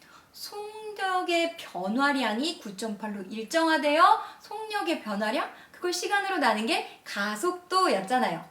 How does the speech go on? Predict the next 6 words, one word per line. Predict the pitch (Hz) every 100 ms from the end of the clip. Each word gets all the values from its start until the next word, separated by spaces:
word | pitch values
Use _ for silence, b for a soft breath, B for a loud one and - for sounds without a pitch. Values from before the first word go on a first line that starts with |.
| -
아, | 165 175 180 180
그러면 | 185 175 233 311 226
지금 | - 190 262 226
이 | 226
자연낙하 | - 185 240 311 370
운동은 | 226 220 254 254 320 294